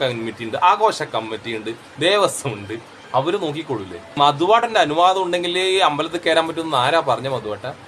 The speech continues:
അത് മധുവാട്ടൻ്റെ തോന്നലാണ്. ഇപ്പോഴും മൊത്തത്തിൽ നിങ്ങൾ സംഘികൾ ആർ എസ് ആർ കൈയടക്കുന്ന ഒരു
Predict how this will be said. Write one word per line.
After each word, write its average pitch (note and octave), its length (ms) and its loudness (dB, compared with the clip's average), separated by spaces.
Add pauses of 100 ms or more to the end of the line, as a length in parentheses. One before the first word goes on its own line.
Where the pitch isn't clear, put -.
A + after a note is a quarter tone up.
(140)
അത് C3+ 160 -6
മധുവാട്ടൻ്റെ D3 540 0
തോന്നലാണ്. C3 580 0 (480)
ഇപ്പോഴും E3+ 420 2
മൊത്തത്തിൽ F#3 680 0
നിങ്ങൾ F3+ 260 2
സംഘികൾ D#3+ 400 0 (140)
ആർ E3 120 2
എസ് - 200 -4
ആർ E3+ 160 2
കൈയടക്കുന്ന D3+ 500 -2
ഒരു - 80 -12